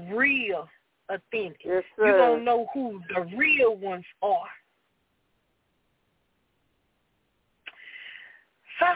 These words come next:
Speaker 1: Sister Latrice, well,
Speaker 2: Yes, sir.
Speaker 1: I hope that's been a blessing to you.
Speaker 2: Let's
Speaker 1: I
Speaker 2: just
Speaker 1: pray
Speaker 2: bless
Speaker 1: that's been
Speaker 2: my
Speaker 1: a blessing
Speaker 2: socks
Speaker 1: to you.
Speaker 2: off.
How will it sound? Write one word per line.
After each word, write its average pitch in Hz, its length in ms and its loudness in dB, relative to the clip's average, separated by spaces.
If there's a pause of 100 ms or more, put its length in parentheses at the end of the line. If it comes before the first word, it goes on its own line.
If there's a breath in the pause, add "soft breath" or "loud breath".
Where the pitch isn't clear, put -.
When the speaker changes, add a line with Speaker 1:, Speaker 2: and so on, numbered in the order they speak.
(300)
Speaker 1:
Sister 349 300 -8
Latrice, 359 680 -4 (580 loud breath)
well, 349 300 2 (520)
Speaker 2:
Yes, - 160 -20 (180)
sir. 196 240 2 (100)
Speaker 1:
I 208 120 -6
hope 254 240 -12
that's 226 160 -6
been 202 220 -8
a 180 40 -12
blessing 262 600 -10
to 294 60 -14
you. 285 280 -12 (680)
Speaker 2:
Let's 220 380 4 (100)
Speaker 1:
I 185 140 -2
Speaker 2:
just 170 40 -2 (120)
Speaker 1:
pray 330 220 4
Speaker 2:
bless 208 180 2
Speaker 1:
that's 208 100 -2
been 214 120 0
Speaker 2:
my 185 120 4
Speaker 1:
a 185 40 -2
blessing 226 540 4
Speaker 2:
socks 202 140 4
Speaker 1:
to 196 60 6
you. 202 60 6
Speaker 2:
off. 339 80 -2